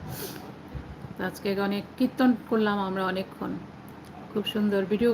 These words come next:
করেছি, আপনাদেরকে দেব, শেয়ার করব ভিডিওগুলো, ছোট ছোট ভিডিও ক্লিপ। আহ, যেহেতু আমরা, উম, পয়লা বৈশাখে কিছু করতে পারিনি, কারণ আমি, আমি সময় দিতে পারিনি ওই দিন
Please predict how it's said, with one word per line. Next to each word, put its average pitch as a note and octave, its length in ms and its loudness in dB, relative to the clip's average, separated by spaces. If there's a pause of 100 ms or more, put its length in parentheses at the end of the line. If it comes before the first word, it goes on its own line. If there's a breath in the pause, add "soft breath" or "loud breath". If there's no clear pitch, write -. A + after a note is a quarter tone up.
করেছি, G#3 340 4 (180)
আপনাদেরকে F#3+ 440 -2 (120)
দেব, G3 140 0 (200)
শেয়ার F#3 200 0 (120)
করব F#3 180 0 (160)
ভিডিওগুলো, F3+ 460 0 (140)
ছোট A#3+ 120 -2 (140)
ছোট A#3+ 120 0 (400)
ভিডিও G3 300 2
ক্লিপ। G3 180 -4 (1400 loud breath)
আহ, F3+ 240 -4 (1120)
যেহেতু G3+ 220 0 (100)
আমরা, G3+ 220 4 (680)
উম, G3 280 -2 (140)
পয়লা G#3+ 300 8
বৈশাখে G#3 460 2 (1300 loud breath)
কিছু A3+ 180 2 (100)
করতে G#3 300 0
পারিনি, G3 360 2 (960)
কারণ F#3 260 -2 (240)
আমি, F#3 140 -2 (320)
আমি F#3 120 -2 (100)
সময় F#3+ 280 0
দিতে F#3+ 160 -2 (100)
পারিনি F#3 380 0
ওই F3 160 -2
দিন G3 120 -2